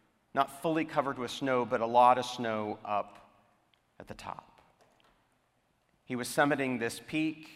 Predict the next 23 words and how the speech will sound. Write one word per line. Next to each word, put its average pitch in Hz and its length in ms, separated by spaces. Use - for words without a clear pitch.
It's 127 200
one 147 160
of 139 60
those 127 180
peaks 143 300
that 123 120
you 120 80
don't 131 260
necessarily 135 920
need 127 520
the 107 200
technical 139 500
gear 131 460
in 117 160
order 120 360
to 120 100
be 120 160
able 117 160
to 113 80
get 113 240
to 113 100
the 101 100
top. 135 500